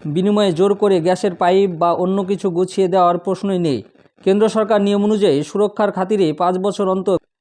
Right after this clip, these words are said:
গ্যাস পরীক্ষা করাবেন ও পাইপ বদলাবেন। এই নিয়ম আগে দু বছর অন্তর চালু ছিল,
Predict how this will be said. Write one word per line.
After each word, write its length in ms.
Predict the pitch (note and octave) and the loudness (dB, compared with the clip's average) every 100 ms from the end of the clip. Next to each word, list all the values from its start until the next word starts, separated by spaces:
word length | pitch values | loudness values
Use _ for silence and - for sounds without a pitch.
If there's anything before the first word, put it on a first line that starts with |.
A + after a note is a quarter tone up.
| _ _ | _ _
গ্যাস 280 | D3+ F#3 G3+ | -2 0 0
পরীক্ষা 400 | - G3+ G3+ G#3 | 0 0 0 -2
করাবেন 400 | F#3+ F3+ F#3 G3 G3 | 0 2 2 0 -2
ও 60 | F#3 | -2
পাইপ 260 | F#3+ F3 E3+ | 0 0 0
বদলাবেন। 420 | F3 E3+ B2 A2 | 2 2 0 -4
এই 200 | - F#3 | 0 2
নিয়ম 220 | G#3 G#3+ F3+ | 2 0 0
আগে 240 | F3+ G#3 F#3+ | 0 2 2
দু 140 | D#3+ | 0
বছর 260 | F#3 G3 G3 | 0 0 0
অন্তর 260 | F#3+ F#3 F#3+ | -2 0 -2
চালু 280 | F#3 F3+ F3+ | 0 0 0
ছিল, 200 | F#3+ | 0